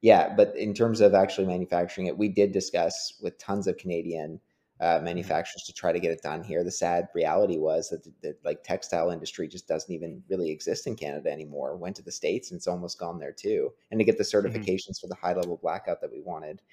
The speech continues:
Speaker 1: um, we had to go overseas with it. And then, like, then you deal with the issues, right, of not actually being able to go. 'Cause one of the most important things if you're manufacturing in China is visiting your factory, right? You need to vet
Speaker 2: Mm-hmm.
Speaker 1: everything that's going on, especially when you're making these huge purchase orders.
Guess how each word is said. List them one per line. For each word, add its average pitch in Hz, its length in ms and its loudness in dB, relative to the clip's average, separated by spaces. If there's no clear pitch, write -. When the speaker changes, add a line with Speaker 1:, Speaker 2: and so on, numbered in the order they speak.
Speaker 1:
um, 87 180 2
we 87 120 0
had 87 180 0
to 95 60 0
go 85 180 4
overseas 85 500 -2
with 98 200 -4
it. 62 180 -2
And 107 120 4
then, 104 160 6
like, 87 280 2
then 120 200 8
you 113 120 4
deal 107 160 8
with 95 100 8
the 95 120 4
issues, 92 320 0
right, 90 200 6
of 87 160 0
not 90 400 -2
actually 90 340 -2
being 90 200 -2
able 87 200 -4
to 85 100 -8
go. 76 500 4
'Cause 110 100 -8
one 117 120 4
of 120 80 4
the 117 40 6
most 110 240 4
important 95 440 0
things 95 200 -4
if 92 120 -10
you're 92 80 -6
manufacturing 92 880 -6
in 90 80 -16
China 92 560 -6
is 98 440 2
visiting 107 400 4
your 82 120 0
factory, 85 540 -2
right? 82 220 2
You 104 120 -2
need 110 140 0
to 101 80 4
vet 90 320 4
Speaker 2:
Mm-hmm. 110 80 -2
Speaker 1:
everything 95 340 -4
that's 85 160 -4
going 90 260 2
on, 85 200 -4
especially 92 420 -2
when 92 100 -2
you're 92 120 -4
making 90 260 -6
these 87 180 -8
huge 101 300 -8
purchase 101 320 -6
orders. - 500 -8